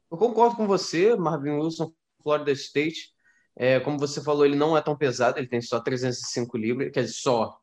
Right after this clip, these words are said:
só trezentos e cinco libras, é peso pra caramba, mas enfim.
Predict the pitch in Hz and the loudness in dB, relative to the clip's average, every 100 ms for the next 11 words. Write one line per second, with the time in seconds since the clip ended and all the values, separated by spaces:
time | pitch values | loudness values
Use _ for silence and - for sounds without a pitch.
0 | _ _ _ - 156 131 - - 107 107 | _ _ _ -6 0 0 0 -6 -6 -6
1 | - 113 107 104 98 95 101 95 - _ | -6 -10 -8 -6 -4 -6 -6 -8 -10 _
2 | - 123 117 127 123 131 123 110 107 110 | -4 -4 -2 -8 -2 0 2 0 -2 -2
3 | 110 110 117 101 | -4 -6 -6 -6